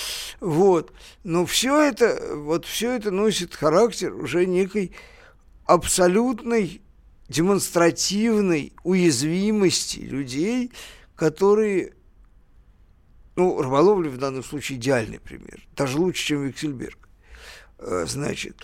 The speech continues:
который абсолютно считал, что он-то вообще тут интегрирован вот по самые помидоры, да, и кто посмеет, и к нему-то какие, к нему могут обратиться,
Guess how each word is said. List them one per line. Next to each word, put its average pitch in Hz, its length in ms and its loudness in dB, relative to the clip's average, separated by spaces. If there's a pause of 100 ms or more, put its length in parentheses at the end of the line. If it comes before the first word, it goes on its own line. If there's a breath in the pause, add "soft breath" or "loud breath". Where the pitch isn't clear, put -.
(180)
который 165 320 0
абсолютно 175 440 2
считал, 151 420 0
что - 160 -4
он-то 202 500 4
вообще 175 440 4
тут 208 300 -6
интегрирован 175 920 2
вот 156 240 -4
по 151 180 -4
самые 160 440 0
помидоры, 196 720 0
да, 196 300 -2 (400 loud breath)
и - 80 -6
кто 226 240 4
посмеет, 214 800 -2
и 147 60 -12
к 117 80 -10
нему-то 220 480 2
какие, 165 280 2
к 120 600 -12
нему 208 260 4
могут 247 320 4
обратиться, 214 960 2